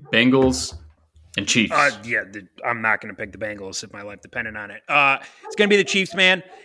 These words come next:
Speaker 2: It's,
Speaker 1: Nope.
Speaker 2: uh, Arrowhead will be, the decibel level will be even higher than it normally is, uh, especially after that win against the, the, the, uh, the Bills. Uh, the, this is personal with the Chiefs, right? You know, uh, you remember what, uh,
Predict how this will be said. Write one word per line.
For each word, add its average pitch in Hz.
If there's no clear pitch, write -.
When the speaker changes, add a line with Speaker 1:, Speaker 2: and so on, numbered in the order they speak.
Speaker 2:
It's, 151
Speaker 1:
Nope. 156
Speaker 2:
uh, 135
Arrowhead 175
will 131
be, 151
the 123
decibel 135
level 135
will 123
be 123
even 127
higher 131
than 123
it 113
normally 123
is, 123
uh, 113
especially 135
after 123
that 110
win 117
against 113
the, 101
the, 104
the, 107
uh, 101
the 101
Bills. 110
Uh, 104
the, 139
this 175
is 160
personal 147
with 107
the 95
Chiefs, 107
right? 107
You 127
know, 127
uh, 113
you 120
remember 123
what, 117
uh, 104